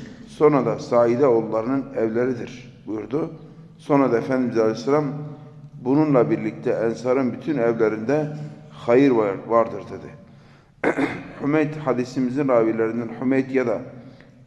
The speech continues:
Yahya dedi ki, Resulullah Aleyhisselam onu söylerken sesini yükseltti. Yani "Ensar'ın bütün evlerinde hayır vardır." derken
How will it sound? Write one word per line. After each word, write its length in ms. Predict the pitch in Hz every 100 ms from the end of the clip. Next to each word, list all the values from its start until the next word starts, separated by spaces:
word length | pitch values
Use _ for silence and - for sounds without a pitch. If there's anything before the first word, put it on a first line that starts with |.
| _ -
Yahya 440 | 120 113 135 127
dedi 200 | 127 131
ki, 260 | - 139 139 - - - -
Resulullah 380 | 123 127 131 139
Aleyhisselam 300 | 131 - 117
onu 120 | 131
söylerken 600 | 123 123 120 127 127 127 131 131 - - - -
sesini 500 | - 139 127 127 127
yükseltti. 480 | 113 - 101 85
Yani 160 | 104 101 98 -
"Ensar'ın 520 | 117 113 123 127 123
bütün 200 | 110 139
evlerinde 500 | 120 110 107 107 113
hayır 300 | 113 117 117
vardır." 360 | 120 127 117 104 -
derken 400 | 127 131 147 135